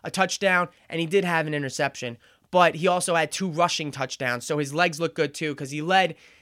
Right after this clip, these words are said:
the team in rushing also, eleven carries, forty-seven yards,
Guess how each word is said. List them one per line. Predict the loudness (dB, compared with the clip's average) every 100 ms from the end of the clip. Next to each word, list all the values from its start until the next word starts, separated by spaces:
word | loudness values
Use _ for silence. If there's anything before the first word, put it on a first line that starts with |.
| _
the | 2
team | 2 2 2
in | 2
rushing | 2 2 0
also, | 0 0
eleven | 2 0 0
carries, | 0 0 0 -2
forty-seven | -2 -2 0 0 0
yards, | 2 2 0